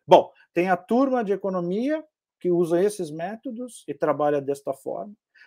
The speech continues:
tem a turma de ciências políticas que trabalha com esse método, essas formas, e tem uma turma, por exemplo, ah, de administração pública,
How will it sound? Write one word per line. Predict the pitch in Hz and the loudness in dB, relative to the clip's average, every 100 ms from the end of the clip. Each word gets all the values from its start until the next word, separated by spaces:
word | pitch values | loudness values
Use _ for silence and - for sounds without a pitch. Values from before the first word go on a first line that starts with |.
| - | 0
tem | 208 | 4
a | 208 | 4
turma | 196 - 254 294 262 | 0 2 4 4 2
de | 202 | 0
ciências | 196 - 185 185 170 165 | -4 -4 -4 -4 -4 -6
políticas | - 170 156 226 - - 262 | -4 -4 -4 -6 -8 -12 -12
que | - 160 | -8 -4
trabalha | 147 135 143 135 131 | 4 6 8 6 2
com | 135 | -2
esse | 123 131 | -6 -8
método, | 123 127 123 123 123 120 | -10 -6 -6 -6 -2 -2
essas | 110 120 - | -2 -6 -16
formas, | - - 107 233 - _ - - 196 | -10 -8 -8 -8 -16 _ -20 -12 -4
e | |
tem | 196 226 240 | 0 2 6
uma | 233 | 6
turma, | 202 - 226 240 208 151 117 - _ _ _ _ _ _ _ - 123 | 6 4 4 6 4 4 2 -8 _ _ _ _ _ _ _ -20 -2
por | 151 143 | 4 6
exemplo, | 135 143 139 131 117 _ - - | 4 2 0 -2 -6 _ -20 -12
ah, | - 135 135 131 131 131 131 127 127 127 127 127 | 0 4 6 8 6 6 4 4 2 2 0 0
de | 135 | -2
administração | 147 147 147 139 - 139 | -4 -4 -2 -4 -2 -6
pública, | - 165 233 240 - 247 262 | 2 2 2 -4 0 0 0